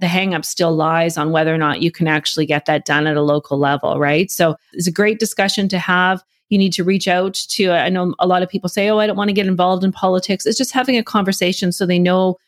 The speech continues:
the viewpoint and making sure that housing and how we get to that end housing, how we get that house built is something that they're aware of is, is a problem. And like you said, it really is just about solving them, right?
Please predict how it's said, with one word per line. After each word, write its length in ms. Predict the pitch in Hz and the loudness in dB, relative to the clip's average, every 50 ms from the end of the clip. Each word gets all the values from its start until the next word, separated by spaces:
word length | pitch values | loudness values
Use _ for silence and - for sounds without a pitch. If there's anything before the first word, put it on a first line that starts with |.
| _ _ | _ _
the 80 | - 180 | -4 0
viewpoint 520 | 156 175 190 190 196 - - 214 202 170 | 2 2 2 2 2 0 0 0 0 2
and 60 | 170 180 | 2 0
making 300 | 185 185 185 - 196 190 | 0 0 0 0 0 0
sure 220 | - - 196 190 | 0 0 0 2
that 140 | 180 175 170 | 2 0 0
housing 800 | 170 - - - 196 214 247 233 214 180 151 - - 208 269 277 - _ _ _ _ _ - | -2 -4 -2 0 2 2 2 2 2 0 0 0 2 2 2 2 0 _ _ _ _ _ 0
and 120 | 180 202 | 0 2
how 180 | 196 202 196 196 | 2 2 2 2
we 160 | 180 196 170 | 2 0 0
get 360 | 160 - - 196 196 - - | -2 -2 -2 -2 -2 -2 -4
to 120 | - - 202 | -4 -2 0
that 240 | 185 170 170 - - - | 2 2 0 0 -2 -2
end 300 | 180 175 180 190 185 170 | -2 0 0 0 0 -2
housing, 560 | - - 180 180 185 190 165 160 151 165 202 | -2 -2 0 2 2 2 0 -2 -2 0 0
how 80 | 196 170 | 0 0
we 100 | 165 170 | 0 0
get 220 | 151 185 175 - | 0 0 0 0
that 140 | - 180 170 | 0 -2 -2
house 280 | - - 160 160 165 - | 0 -2 -2 -2 -2 -2
built 460 | - - 226 226 190 170 170 170 - _ _ _ _ _ | 0 2 2 4 4 4 2 0 -4 _ _ _ _ _
is 180 | - 185 180 - | -2 -2 0 0
something 440 | - 190 185 185 - 185 180 180 175 | 2 0 0 0 0 0 0 0 0
that 220 | 170 165 - - | 0 -2 -2 -2
they're 220 | 196 185 180 180 | 0 2 2 2
aware 360 | 175 170 165 175 175 180 180 160 | 2 2 2 0 2 2 2 2
of 180 | 151 156 147 | 0 0 0
is, 160 | 175 165 - 160 - | 0 -2 -2 -2 0
is 180 | - 175 170 160 | 0 2 2 2
a 60 | 156 | 0
problem. 600 | - - - 156 160 165 156 147 - - - - _ _ _ _ _ _ _ | -2 -2 -2 0 2 2 2 0 0 -2 -6 -12 _ _ _ _ _ _ _
And 180 | - 175 175 175 | -2 0 2 2
like 180 | 175 175 - - | 2 0 0 -4
you 60 | 170 | -4
said, 200 | - 214 190 170 | -2 0 0 0
it 100 | - - | -2 -6
really 260 | 190 220 262 277 254 | -6 -2 2 2 2
is 120 | 247 226 | 2 2
just 160 | - 240 226 - | 0 -2 -2 -2
about 220 | 214 226 233 226 | 0 -2 -2 -2
solving 400 | - - - - 254 240 185 156 | -2 0 0 2 2 2 2 2
them, 180 | 147 139 - - | 2 0 -2 -4
right? 320 | - 175 214 262 285 - | -2 2 2 2 2 0